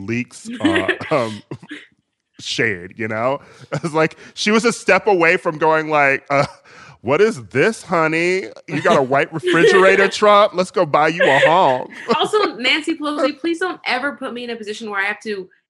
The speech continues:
Speaker 2: even in a roundabout way, defend Donald Trump. Like, that's what this is. And, you know, I,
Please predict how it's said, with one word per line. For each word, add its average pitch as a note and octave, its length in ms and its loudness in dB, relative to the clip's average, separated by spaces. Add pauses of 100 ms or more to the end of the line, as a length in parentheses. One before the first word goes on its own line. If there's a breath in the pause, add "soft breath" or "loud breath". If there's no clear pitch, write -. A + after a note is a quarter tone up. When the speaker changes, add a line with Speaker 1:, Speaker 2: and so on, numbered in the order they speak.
(100)
Speaker 2:
even C#4 200 -4
in C#4 100 0
a A#3 80 0
roundabout G#3 520 0
way, G3 140 -4
defend F3+ 420 -8
Donald D#3+ 300 -6
Trump. - 220 -14 (380 soft breath)
Like, A3 180 -4
that's C#4+ 300 -2
what B3+ 240 -2
this A3+ 180 -8
is. E3+ 460 -6
And, G#3 180 -4 (400 loud breath)
you C4 120 -4
know, C#4 100 0
I, B3+ 300 0